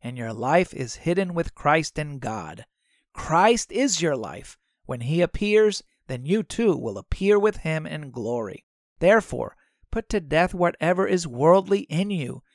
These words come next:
your sexual sin, perversion,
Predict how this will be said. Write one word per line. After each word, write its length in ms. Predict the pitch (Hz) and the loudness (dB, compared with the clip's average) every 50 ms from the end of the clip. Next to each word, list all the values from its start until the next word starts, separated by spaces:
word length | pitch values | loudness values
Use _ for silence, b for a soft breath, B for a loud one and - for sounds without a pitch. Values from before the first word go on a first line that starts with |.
| _ _ _ _ _ _ | _ _ _ _ _ _
your 160 | - 120 113 | -10 -8 -6
sexual 480 | - - 156 160 - - 180 170 165 | -2 0 0 0 0 0 0 0 0
sin, 560 | 151 - - - 165 180 185 170 139 113 92 - - | 0 -2 0 0 2 2 2 0 -2 -4 -10 -10 -8
perversion, 840 | - - 127 117 104 120 151 190 208 208 190 151 127 117 92 - - | -6 -4 -4 -6 -2 0 2 4 6 6 4 4 0 -6 -8 -10 -16